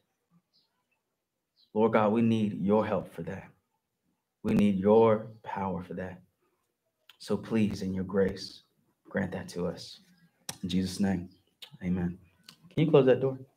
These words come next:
Thank you. All right, so, so when I was in high school, many people wanted to be in the popular group. You, you know, I mean, I feel like everybody had one of them, right? In your little school, you had a group of people that was the popular group. They had,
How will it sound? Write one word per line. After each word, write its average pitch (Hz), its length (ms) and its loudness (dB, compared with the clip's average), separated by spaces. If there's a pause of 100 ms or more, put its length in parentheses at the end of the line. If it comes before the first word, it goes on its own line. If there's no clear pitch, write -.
(180)
Thank - 160 -8
you. - 120 -10 (440)
All 156 200 12
right, 143 280 10
so, 165 440 12 (800)
so 196 160 12
when 196 120 10
I 247 120 12
was 240 240 10 (180)
in 202 160 10
high 202 220 12
school, 175 380 10
many 220 280 10
people 175 720 6 (420)
wanted 180 380 10
to 170 60 6
be 160 600 4 (100)
in 143 80 0
the 139 80 10
popular 147 500 6
group. 104 340 -2
You, 156 140 0
you 185 120 2
know, 98 60 4
I - 160 0
mean, 185 160 4
I - 20 -6
feel 226 80 6
like 165 120 8
everybody 123 320 6
had 113 140 4
one 107 140 2
of 101 60 0
them, 95 180 0
right? 123 260 4 (580)
In 123 80 0
your 131 120 8
little 139 220 6
school, 147 480 6
you 139 140 4
had 143 220 6
a 127 40 8
group 139 240 2
of 143 80 -2
people 147 320 2
that 123 180 6
was 123 160 4
the 117 120 6
popular 147 480 4
group. 147 260 4
They 131 140 6
had, 131 340 6